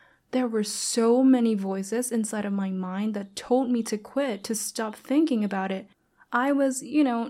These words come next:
doubting myself and sabotaging my own feelings. But it was that one day where I sit with myself and I had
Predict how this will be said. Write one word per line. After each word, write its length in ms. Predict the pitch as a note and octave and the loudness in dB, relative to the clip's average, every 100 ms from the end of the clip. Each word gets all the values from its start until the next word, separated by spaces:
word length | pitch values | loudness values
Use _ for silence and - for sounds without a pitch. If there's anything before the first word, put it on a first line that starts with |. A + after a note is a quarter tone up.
| A#3+ | -4
doubting 340 | G#3 B3+ D#4+ D4 | -2 2 4 4
myself 560 | G#3+ G#3 - D#4+ C4+ - | 2 -2 -2 0 0 0
and 160 | G#3 | -2
sabotaging 760 | G#3 D#4 E4+ - G#3+ G#3+ A3 A3 | 0 -2 -2 -2 -2 -2 -4 -4
my 160 | G#3+ | -4
own 160 | G#3 G#3 | -4 -4
feelings. 680 | - D#4+ D4 - C4 - - _ _ _ _ _ _ _ _ - | -4 -4 -2 -6 -10 -14 -16 _ _ _ _ _ _ _ _ 0
But 80 | A#3 | 2
it 100 | A#3 | 4
was 200 | A3 G#3+ | 2 0
that 260 | B3+ D4+ D#4 | 0 2 2
one 420 | B3+ C4 D4+ D4 | 2 4 6 6
day 400 | G#3+ G3+ G#3 A3+ | 4 -2 -6 -6
where 160 | - G#3+ | -4 -2
I 120 | G3+ | 0
sit 320 | G3+ - B3+ | -2 -2 0
with 240 | C#4+ D4+ - | 2 0 2
myself 680 | D#4+ E4+ - G#3 G#3 A3+ - _ | 2 0 -6 -6 -4 -6 -10 _
and 320 | G#3+ G#3 G3+ | -2 -2 -2
I 100 | G3+ | -4
had 540 | G3+ - G#3+ G3+ G3 | -8 -8 -8 -6 -6